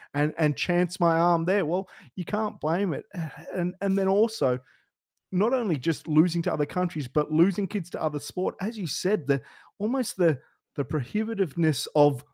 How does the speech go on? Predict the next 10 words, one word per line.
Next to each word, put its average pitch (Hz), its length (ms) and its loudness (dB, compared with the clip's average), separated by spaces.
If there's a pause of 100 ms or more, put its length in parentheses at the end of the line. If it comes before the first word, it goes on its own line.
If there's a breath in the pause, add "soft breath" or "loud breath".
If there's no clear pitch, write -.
the 156 140 2
fees 151 880 0
a-, 170 140 -4 (100)
a-, - 140 -6 (100)
a-, 185 240 -6
at 185 180 -2
grassroots 160 760 0
level. 170 380 0
It's - 160 -6
like, 196 260 0